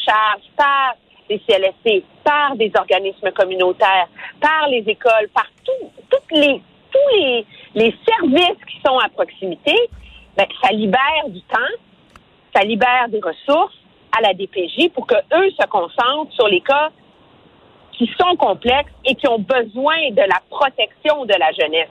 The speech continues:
Là, faut pas oublier que c'est, c'est l'aboutissement de ça. Elle recommande aussi, puis ça, c'est intéressant, que ce soit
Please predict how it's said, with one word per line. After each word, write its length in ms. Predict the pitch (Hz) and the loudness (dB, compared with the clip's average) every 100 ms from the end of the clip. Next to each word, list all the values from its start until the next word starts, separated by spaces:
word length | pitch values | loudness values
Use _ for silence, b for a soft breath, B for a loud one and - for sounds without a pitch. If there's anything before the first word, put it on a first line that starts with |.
| - | -2
Là, 100 | 160 | 0
faut 80 | 196 | 0
pas 140 | 185 233 | 0 0
oublier 320 | 185 214 302 | 0 0 0
que 160 | - 180 - | 0 -4 -2
c'est, 220 | 220 180 - | -2 -2 -2
c'est 60 | 214 | -2
l'aboutissement 720 | 185 175 196 - - 226 240 214 | 0 -4 -10 -12 -8 -4 -2 -2
de 100 | 160 - | -2 0
ça. 220 | 180 294 - - B B B - | 0 0 -4 -16 B B B -4
Elle 140 | 220 | 0
recommande 440 | 269 285 277 392 269 | 0 0 -2 -2 -2
aussi, 100 | 220 | -2
puis 220 | 392 - | -2 0
ça, 100 | - 294 | -2 -2
c'est 120 | - 233 | 0 0
intéressant, 540 | - 208 202 - 302 381 | 0 -2 -2 -2 -2 0
que 100 | - 233 | -4 -2
ce 80 | 262 240 | -4 -4
soit 340 | 277 277 302 | -2 0 0